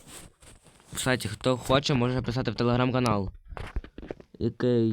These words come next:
є в описі. Е, я ще доб-, е, можливо, добавлю його в ролику, в закре-, в описанні,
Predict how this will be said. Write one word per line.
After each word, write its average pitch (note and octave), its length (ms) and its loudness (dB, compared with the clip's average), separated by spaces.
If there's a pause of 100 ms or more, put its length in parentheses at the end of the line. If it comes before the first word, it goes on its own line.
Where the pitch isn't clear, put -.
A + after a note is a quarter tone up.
(340)
є A#2+ 200 2
в A2+ 120 -2
описі. B2 800 2 (100)
Е, - 80 -2 (160)
я A2+ 320 2
ще B2 300 0
доб-, G2+ 480 -4
е, G2 640 0 (420)
можливо, A#2 440 2
добавлю A2+ 580 0 (920)
його A#2 500 6
в A#2 440 4 (540)
ролику, A#2 760 4
в F#2 320 0 (340)
закре-, G2+ 460 0 (380)
в A2 540 2 (300)
описанні, B2 720 4